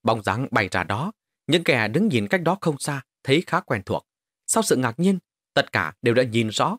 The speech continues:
kẻ vừa bay ra đó chính là Bốc Lang, lúc này vẫn còn rất kiêu ngạo. Chỉ là nhìn cảnh tượng lúc này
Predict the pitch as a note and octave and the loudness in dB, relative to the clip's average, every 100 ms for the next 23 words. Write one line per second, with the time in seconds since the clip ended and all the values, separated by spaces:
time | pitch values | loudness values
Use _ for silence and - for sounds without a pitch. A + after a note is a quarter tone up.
0 | _ _ _ - D3+ C#3+ F3 G3 F#3 F3 | _ _ _ -2 2 2 4 2 2 0
1 | D3+ E3 G3+ G#3 A#3+ G2 - - G#2+ G#2 | 0 0 0 0 0 -2 -4 -2 -4 -4
2 | G2 _ _ _ G#2+ B2 G2+ F2 D#2+ _ | -6 _ _ _ -2 0 0 -4 -6 _
3 | - C3 C3 G2 D2+ - C#3+ - G2+ F2+ | -2 -2 -2 -6 -4 -4 -2 0 0 2
4 | D#2+ _ _ _ _ _ _ _ _ - | 0 _ _ _ _ _ _ _ _ 0
5 | D#3 D3+ C#3+ C3 C#3 C3+ C3 F#2 - A2+ | 4 4 4 2 0 0 -2 -2 0 0
6 | D3 A#3+ - F#2+ | 0 -4 -4 -8